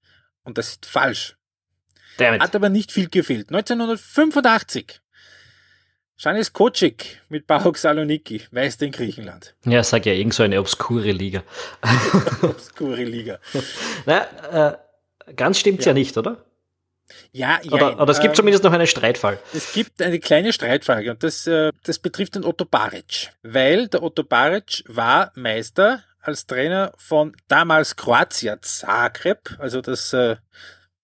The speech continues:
Speaker 1: davor und danach Dinamo Zagreb in der Saison neunzehnhundertsechsundneunzig siebenundneunzig in Kroatien.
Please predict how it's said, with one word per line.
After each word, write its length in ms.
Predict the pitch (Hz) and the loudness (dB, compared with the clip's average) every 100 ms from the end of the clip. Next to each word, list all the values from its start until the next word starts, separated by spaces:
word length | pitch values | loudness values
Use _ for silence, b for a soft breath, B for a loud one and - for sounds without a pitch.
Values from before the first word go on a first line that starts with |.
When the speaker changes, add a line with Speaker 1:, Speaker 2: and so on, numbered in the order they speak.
| _ - | _ -2
Speaker 1:
davor 360 | 120 - 139 151 | 0 4 2 2
und 160 | 131 | 0
danach 260 | 131 127 - | 2 2 0
Dinamo 520 | - 131 120 156 127 | -2 2 2 2 -2
Zagreb 600 | - - 104 101 147 - | -2 -6 -6 -6 -4 -4
in 80 | 147 | -4
der 80 | 143 | -4
Saison 280 | 139 120 135 | -4 -4 -2
neunzehnhundertsechsundneunzig 1000 | 135 - 139 - 156 - 151 135 - - | -2 -4 -6 0 0 0 -4 -4 -6 -6
siebenundneunzig 760 | 190 175 139 120 123 - - | -4 0 0 0 -6 -8 -12
in 80 | 147 | -12
Kroatien. 600 | - 131 139 - 113 95 | -2 4 4 2 -8 -10